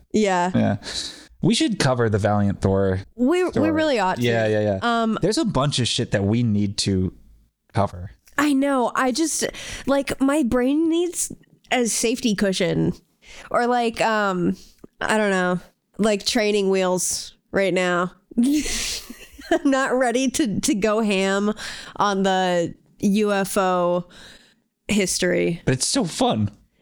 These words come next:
Speaker 1: It is so fun.
Speaker 2: It's a wicked fun.
Speaker 1: It is wicked fun.
Speaker 2: <laughs> I don't know what you're so spooked about, about Valiant Thor.
Speaker 1: Oh, I'm not. I'm just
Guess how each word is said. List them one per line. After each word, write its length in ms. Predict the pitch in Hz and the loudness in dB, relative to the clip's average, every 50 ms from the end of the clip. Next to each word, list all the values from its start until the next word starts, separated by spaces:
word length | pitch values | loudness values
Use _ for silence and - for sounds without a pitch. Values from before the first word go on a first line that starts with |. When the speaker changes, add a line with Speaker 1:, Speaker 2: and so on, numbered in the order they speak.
| _ | _
Speaker 1:
It 200 | - 294 285 - 254 | -2 -2 0 0 0
is 200 | 269 285 262 - | 0 0 0 0
so 240 | - 240 196 190 | 0 0 0 0
fun. 580 | 180 - - 190 185 180 180 175 180 180 185 185 - _ _ _ _ _ _ _ | 0 0 0 0 2 2 0 0 0 0 -2 -4 -8 _ _ _ _ _ _ _
Speaker 2:
It's 160 | - 127 - 160 | -2 0 0 0
a 40 | |
wicked 320 | 165 180 151 - 110 107 104 | 0 0 0 0 -2 -2 0
fun. 240 | - 104 98 95 - - - _ _ _ _ _ _ _ _ _ _ _ | 0 2 2 0 0 -4 -8 _ _ _ _ _ _ _ _ _ _ _
Speaker 1:
It 140 | - 226 220 | 0 0 2
is 180 | 240 240 214 214 | 2 0 0 0
wicked 380 | 220 240 226 - 240 208 151 | 0 0 2 0 0 0 0
fun. 260 | 143 190 185 175 160 - | 0 0 0 0 -2 0
Speaker 2:
<laughs> 40 | 247 254 - - 233 185 165 170 - 196 - - - - - - - - - - - - - - - - _ - - - | 0 0 0 0 0 0 0 0 0 -2 -2 0 -2 -2 -2 -6 -12 -16 -18 -20 -20 -20 -18 -16 -18 -18 _ -18 -8 -4
I 600 | - 226 254 262 269 269 254 180 147 - 156 127 135 | -2 -2 -2 -2 0 0 0 0 0 2 2 2 2
don't 260 | - - 190 151 110 | 2 2 0 2 2
know 60 | 135 | 2
what 140 | 135 131 127 | 2 2 2
you're 80 | 123 123 | 0 0
so 200 | 123 - 131 120 | 0 0 0 0
spooked 360 | 113 - - 147 185 - - | 0 0 -2 -2 0 0 -2
about, 200 | 110 - 98 98 92 | 0 0 0 0 0
about 200 | 95 107 107 104 | 0 0 0 2
Valiant 340 | 113 110 110 110 101 95 95 | 2 0 0 0 0 0 0
Thor. 300 | - 131 123 107 110 - - _ _ _ _ - - | 0 0 0 -2 -4 -8 -16 _ _ _ _ -6 -2
Speaker 1:
Oh, 140 | - 302 285 | 0 2 2
I'm 160 | 214 190 190 196 | 2 2 2 2
not. 420 | 214 233 196 143 143 139 - - - - - - - - | 0 0 0 0 -2 -4 -4 -8 -12 -20 -20 -12 -4 -2
I'm 220 | - 247 269 277 | 0 2 2 2
just 360 | 269 339 330 - - - 254 | 2 0 0 -2 -2 -4 -4